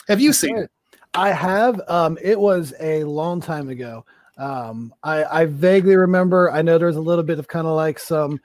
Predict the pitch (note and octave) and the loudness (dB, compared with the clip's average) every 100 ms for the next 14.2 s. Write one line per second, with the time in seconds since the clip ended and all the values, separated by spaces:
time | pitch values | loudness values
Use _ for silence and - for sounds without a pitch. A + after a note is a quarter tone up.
0 | _ _ D3 F3 F3 F3 E3 E3 E3 D#3+ | _ _ -6 -2 0 0 0 2 2 2
1 | D#3 - - D#3 D3+ D3 E3 E3 E3 D#3+ | 0 -6 -10 -8 -6 -2 -2 -2 -4 -6
2 | D#3 D#3+ - - E3 D3 D3 C#3 C3+ C3+ | -8 -10 -14 -10 -8 -6 -6 -6 -6 -8
3 | C3+ - _ _ _ - E3+ C#3+ E3 E3+ | -12 -16 _ _ _ -8 -6 -4 -2 -4
4 | - E3+ E3 D#3+ D#3 C#3 C#3+ C#3+ C#3+ C#3+ | -2 0 0 0 -4 -8 -8 -8 -6 -6
5 | D3 D3+ C#3+ C3 D3 C#3+ C3 C#3 D3 C3+ | -4 -2 -4 -8 -8 -6 -4 -4 -4 -6
6 | A#2+ - D3+ F#3+ F#3 - F#3 E3+ D3+ E3 | -10 -14 -4 -2 0 2 4 4 4 2
7 | D#3+ D#3+ D3 - - D#3+ E3 D3 E3+ D#3 | 2 0 0 -4 -4 -4 -4 -4 -2 0
8 | F#3 F3 D#3 C#3+ F3 - B2+ C3+ E3 F#3+ | 0 0 0 0 -2 -2 -4 -2 0 2
9 | D#3+ D#3+ D#3 D#3 D3+ C#3+ - _ _ _ | 2 0 0 -2 -4 -6 -6 _ _ _
10 | - D3 C3+ B2 A#2+ B2 _ _ _ - | -6 -4 -2 -6 -10 -14 _ _ _ -6
11 | D#3+ D3 E3 - D#4 B3+ A#3+ G3+ F3 F3 | -2 0 0 2 4 6 6 4 4 4
12 | F3 E3 - C#3+ C#3 C#3+ C#3+ C#3 C#3+ C3+ | 4 2 -2 -6 -6 -6 -6 -6 -8 -12
13 | C3+ C3+ B2+ B2+ C3 B2+ A#2+ C#3+ B2+ A2+ | -12 -14 -16 -16 -18 -18 -18 -16 -16 -18
14 | - | -20